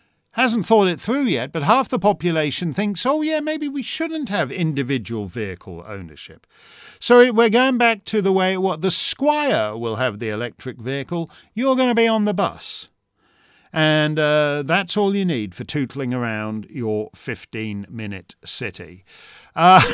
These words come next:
<laughs> that's not a, that's not really the best, uh, note on which to close out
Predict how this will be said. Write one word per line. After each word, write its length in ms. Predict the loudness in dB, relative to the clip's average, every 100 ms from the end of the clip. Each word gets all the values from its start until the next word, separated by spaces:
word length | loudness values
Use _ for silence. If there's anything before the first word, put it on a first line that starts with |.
| -4 -10 -6
<laughs> 400 | -6 -6 -10 -6
that's 420 | -4 -4 -6 -4
not 240 | 2 4 6
a, 320 | 6 6 2 -4 -20 -20 -20 2
that's 220 | 4 6
not 120 | 6
really 760 | 6 4 6 6 8 6 6 4
the 120 | 4
best, 480 | 4 2 0 -4 0
uh, 140 | 0
note 380 | 0 0 0 -2
on 240 | -4 -2
which 300 | -2 -2 -4
to 80 | -8
close 440 | -4 0 0 0 -2
out 440 | -2 0 0 -4